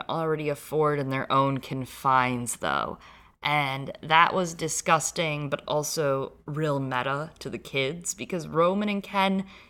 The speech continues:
can find their escape outside of Living Plus. They have the money and the means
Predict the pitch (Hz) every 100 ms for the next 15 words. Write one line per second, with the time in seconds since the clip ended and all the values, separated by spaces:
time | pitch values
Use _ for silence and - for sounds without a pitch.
0 | - - 226 233 - 208 226 233 208 214
1 | 208 208 - 220 208 - 196 - 185 170
2 | 165 143 147 127 123 120 - 117 110 -
3 | 196 170 170 190 180 180 170 160 165 156
4 | 156 156 151 143 135 135 -